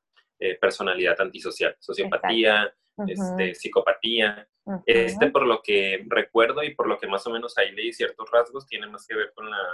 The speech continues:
Speaker 1: psicopatía, ¿no?
Speaker 2: Ujú, sí.
Speaker 1: Que son
Speaker 2: Entonces
Speaker 1: muy, muy similares, sociópata y psicópata, porque a lo mejor ya nos han escuchado hablar de esto
Speaker 2: Sí.
Speaker 1: cuando hicimos el del Joker,
Speaker 2: Ujú.
Speaker 1: que decíamos que él tenía más que ver con rasgos sociopáticos,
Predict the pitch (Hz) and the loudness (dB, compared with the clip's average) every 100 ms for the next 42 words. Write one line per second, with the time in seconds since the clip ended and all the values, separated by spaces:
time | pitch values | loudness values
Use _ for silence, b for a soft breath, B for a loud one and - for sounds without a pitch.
0 | 85 - 117 - - 87 - 87 76 - | -10 -8 -6 -4 -2 -2 -2 -4 -6 -6
1 | - 214 202 196 233 403 _ _ _ 214 | -12 -8 -4 -4 -4 -8 _ _ _ -12
2 | - _ _ b b 226 202 214 - 240 | -12 _ _ b b -4 -2 0 2 4
3 | 180 175 185 147 135 113 - 117 127 117 | 2 4 2 6 4 4 0 0 0 0
4 | 143 143 135 117 120 135 - - - 107 | -2 -2 -8 -2 0 2 0 -2 0 0
5 | 107 107 107 107 - 120 - - 101 98 | 0 -2 -2 -4 -8 -8 -8 -12 0 0
6 | 104 104 104 107 101 113 98 101 92 - | 2 -2 -2 -4 -4 -6 -4 -4 -6 -16
7 | 92 95 - - 92 202 220 - - - | -12 -4 -2 -2 -2 0 -2 0 -2 -4
8 | _ 220 208 117 98 104 101 104 - 101 | _ -8 0 2 4 2 0 -2 0 2
9 | 98 98 104 101 98 98 - 104 101 - | 2 0 -6 -2 -2 -2 -4 0 0 0
10 | 104 101 98 101 101 - 104 - - 101 | -4 -2 -2 -2 -4 -2 -4 -4 0 0
11 | - 131 156 156 | 0 -2 -2 -2